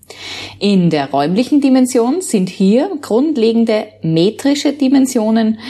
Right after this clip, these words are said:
von der lokalen über die regionale zur globalen Ebene angesprochen. Der gewählte Maßstab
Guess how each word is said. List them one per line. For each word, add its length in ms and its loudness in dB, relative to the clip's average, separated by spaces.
von 220 -4
der 80 0
lokalen 760 0
über 200 0
die 100 0
regionale 540 0
zur 140 -2
globalen 580 -2
Ebene 480 -2
angesprochen. 720 -6
Der 80 0
gewählte 500 0
Maßstab 640 -4